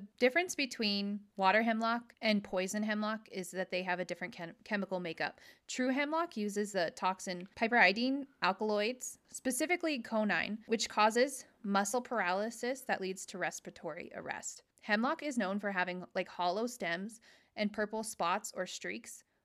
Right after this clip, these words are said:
on its stems, along with no hairs on the stems. That's really, really important when you're trying to differentiate it between Queen's Anne lace and hemlock, 'cause Queen's Anne lace, Anne's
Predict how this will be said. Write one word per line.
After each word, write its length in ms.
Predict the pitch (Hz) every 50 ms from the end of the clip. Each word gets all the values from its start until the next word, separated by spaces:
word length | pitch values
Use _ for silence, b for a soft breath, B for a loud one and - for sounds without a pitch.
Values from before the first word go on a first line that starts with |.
| _ -
on 140 | 190 185
its 180 | 180 - - -
stems, 440 | - - - - - - - - - -
along 280 | 196 196 185 190 196
with 180 | 185 180 - -
no 320 | 202 190 190 190 202 208
hairs 400 | 196 190 185 170 160 151 165 -
on 140 | - 160 165
the 80 | 165 170
stems. 340 | - - - - - -
That's 240 | - 180 185 - -
really, 180 | 190 180 185 180
really 200 | 175 180 180 175
important 420 | 170 170 - 180 151 165 185 175
when 80 | 165 170
you're 100 | 156 160
trying 280 | - - 156 156 165
to 180 | 165 156 147 - - b b b b b b b
differentiate 880 | b 196 180 - 180 170 170 165 170 180 - 180 175 175 170 165 160 165
it 160 | 165 - -
between 340 | 185 175 - - 160 160 160
Queen's 360 | - - 190 180 175 170 -
Anne 200 | - 156 151 156
lace 260 | - - 170 175 - -
and 240 | 175 156 151 160 180
hemlock, 500 | - - 147 170 170 165 208 277 269 - - _ _ _ _ _ _ _ _ _
'cause 180 | - - 196 196
Queen's 320 | - - 220 208 196 190
Anne 240 | - - 170 170 170
lace, 400 | 165 156 165 175 - - - - - _ -
Anne's 360 | 196 190 180 180 190 185 -